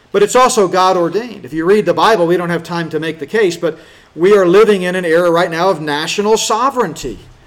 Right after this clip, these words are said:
ever since, uh, the days of Noah. We're headed towards a global world, uh, but right now, God has ordained national sovereignties. Here are three principles we need to keep in mind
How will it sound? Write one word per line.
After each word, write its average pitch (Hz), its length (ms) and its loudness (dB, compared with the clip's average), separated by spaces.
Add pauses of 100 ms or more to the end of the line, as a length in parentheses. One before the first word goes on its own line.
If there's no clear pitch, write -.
(320)
ever 165 200 -4
since, 175 480 -8 (180)
uh, 175 100 -10
the 175 80 -6
days 175 320 2
of 170 120 -2
Noah. 254 340 -8 (640)
We're 160 200 -4
headed 220 320 2
towards 185 280 2
a 175 80 0
global 156 480 0
world, 139 580 -2 (480)
uh, 135 360 -14 (120)
but 170 200 -2
right 202 240 2
now, 226 360 2
God 170 320 0
has 190 160 0
ordained 175 520 -2
national 165 720 -4 (320)
sovereignties. 160 720 -4
Here 285 160 0
are 226 100 4
three 220 360 0
principles 165 560 -2
we 175 160 -2
need 175 200 -4
to 156 80 -6
keep 170 280 -6
in 147 100 -6
mind 127 400 -8